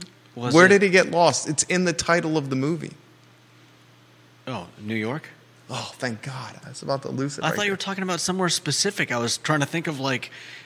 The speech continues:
Speaker 1: did he
Speaker 2: What do
Speaker 1: get
Speaker 2: you
Speaker 1: lost
Speaker 2: mean?
Speaker 1: at the, I don't know, like
Speaker 2: It's
Speaker 1: a
Speaker 2: Home Alone two,
Speaker 1: museum or
Speaker 2: Lost in New
Speaker 1: something.
Speaker 2: York.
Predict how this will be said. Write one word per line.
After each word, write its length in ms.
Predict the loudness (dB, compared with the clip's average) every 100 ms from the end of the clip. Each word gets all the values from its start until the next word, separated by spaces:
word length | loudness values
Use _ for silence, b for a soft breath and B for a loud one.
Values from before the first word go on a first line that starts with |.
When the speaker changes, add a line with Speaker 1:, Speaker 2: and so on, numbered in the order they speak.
| -8
Speaker 1:
did 120 | -2
he 60 | 2
Speaker 2:
What 100 | 4
do 60 |
Speaker 1:
get 80 | 6
Speaker 2:
you 60 | 4
Speaker 1:
lost 280 | 2 0
Speaker 2:
mean? 60 | -4
Speaker 1:
at 40 | -4
the, 200 | -4 -6 -16 _ _ _ _ _ -20 -10
I 80 | -6
don't 160 | -4 -4
know, 160 | -4
like 200 | -4 -2
Speaker 2:
It's 100 | 2
Speaker 1:
a 20 | 4
Speaker 2:
Home 120 | 6
Alone 220 | 8 8
two, 140 | 6 6
Speaker 1:
museum 180 | 8
or 80 | 10
Speaker 2:
Lost 200 | 10 8
in 80 | 4
New 60 | 6
Speaker 1:
something. 80 | 8
Speaker 2:
York. 460 | 8 6 0 -8